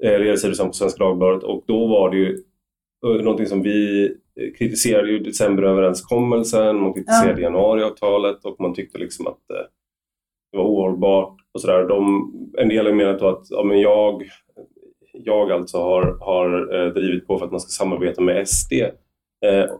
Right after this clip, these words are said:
Speaker 1: och det har jag gjort. Eh, men framförallt har det handlat just om att, eh, man ska kunna samla en, en majoritet och inte ignorera realiteten i riksdagen.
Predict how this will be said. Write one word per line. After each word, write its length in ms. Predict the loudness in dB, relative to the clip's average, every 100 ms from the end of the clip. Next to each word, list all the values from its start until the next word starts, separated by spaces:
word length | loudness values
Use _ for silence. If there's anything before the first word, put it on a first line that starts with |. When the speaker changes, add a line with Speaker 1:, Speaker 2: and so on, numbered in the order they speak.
| -18 _ -6
Speaker 1:
och 80 |
det 80 | 0
har 160 | 2 4
jag 180 | 2 2
gjort. 440 | 0 -2 -6 -10 -6 2
Eh, 200 | 2 4
men 180 | 4 2
framförallt 500 | 0 0 0 0 -2
har 60 |
det 100 | 0
handlat 340 | 2 2 0 -2
just 180 | -4 -2
om 140 | 0
att, 160 | 0 -4 -16 -2
eh, 420 | 2 2 2 -2 -6 _ _ _ -2
man 160 | -2
ska 140 | -2 -8 -10 -4
kunna 120 | -2
samla 340 | 0 -2 0
en, 220 | 0 -2 -4
en 280 | -2 0 2
majoritet 440 | 2 0 -2 -4 -2
och 100 | -2
inte 160 | -2
ignorera 680 | -2 0 2 2 2 0 0
realiteten 640 | 0 -2 -2 -4 -2 -2
i 40 | -2
riksdagen. 520 | -4 -2 0 2